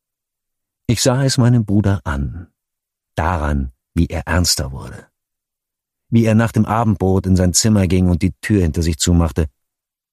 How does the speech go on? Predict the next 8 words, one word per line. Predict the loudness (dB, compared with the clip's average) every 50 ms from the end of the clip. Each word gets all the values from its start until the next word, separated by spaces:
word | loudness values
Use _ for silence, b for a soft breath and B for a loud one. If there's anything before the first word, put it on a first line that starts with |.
| _ _ _ _ _ _ _ _ _ _ _ -2
„Geh | 0 2 2
mal | 2 2 2
an | 2 0
den | 0 0
Schreibtisch, | 0 0 2 0 0 0 -4 -8 -12 -10 -10 -10 _ _ _ _ 0
die | 2
erste | 2 2 2 2 2
Schublade. | 2 2 2 0 -4 -4 -6 -14 -16